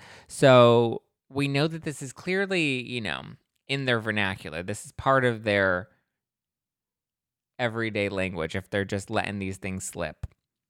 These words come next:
It's interesting, and I don't know. Summer House is bringing in those ratings, honey. Yes, Summer House is, and I am here for it. I'm loving it.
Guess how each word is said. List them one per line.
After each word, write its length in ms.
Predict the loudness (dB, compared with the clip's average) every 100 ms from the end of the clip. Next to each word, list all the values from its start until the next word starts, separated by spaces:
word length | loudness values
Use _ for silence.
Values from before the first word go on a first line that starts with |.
| _ _ _ _ _ _ _
It's 200 | -6 -4
interesting, 640 | -4 -4 -8 -10 -16 -18 -20 -18
and 140 | -12
I 80 | -8
don't 240 | -6 -8
know. 160 | -10 -12
Summer 320 | -8 -4 -2
House 300 | -2 -4 -6
is 120 | -8 -12
bringing 440 | -6 -4 -4 -6
in 260 | -4 -2 0
those 240 | -2 -4
ratings, 380 | -6 -8 -10 -12
honey. 240 | -12 -12
Yes, 420 | -4 2 2 0 -2
Summer 300 | -2 0 -2
House 320 | -2 -4 -6
is, 240 | -4 -4 -4
and 80 | -10
I 180 | -10 -12
am 120 | -18
here 400 | -20 -10 -6 -6
for 200 | -6 -6
it. 80 | -6
I'm 100 | -10
loving 240 | -8 -8
it. 80 | -8